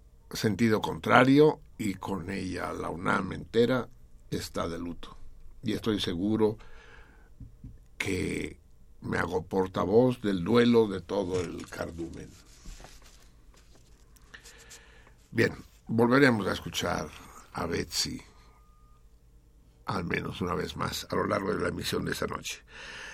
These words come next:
Buenas noches, pese a todo,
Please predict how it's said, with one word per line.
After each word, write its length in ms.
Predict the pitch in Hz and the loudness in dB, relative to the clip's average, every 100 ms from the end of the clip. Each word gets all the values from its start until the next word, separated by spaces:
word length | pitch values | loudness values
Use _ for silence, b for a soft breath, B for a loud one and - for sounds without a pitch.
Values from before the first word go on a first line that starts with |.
| B - | B 8
Buenas 420 | 143 131 117 98 | 10 12 8 8
noches, 640 | 135 139 - 123 107 - | 6 8 6 4 4 -2
pese 300 | - 110 - | 4 4 4
a 60 | 87 | 4
todo, 540 | - 143 113 90 71 | 8 10 10 6 2